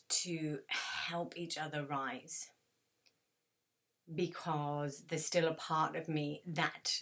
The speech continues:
realizes there is a story of groups of women in the consciousness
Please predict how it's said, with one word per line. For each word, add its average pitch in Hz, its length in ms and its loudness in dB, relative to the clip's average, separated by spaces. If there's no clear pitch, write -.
realizes 147 1120 0
there 170 180 4
is 156 140 4
a 156 60 2
story 165 840 4
of 160 200 -4
groups 175 360 2
of 151 160 0
women 165 380 6
in 165 200 0
the 156 80 2
consciousness 156 840 -2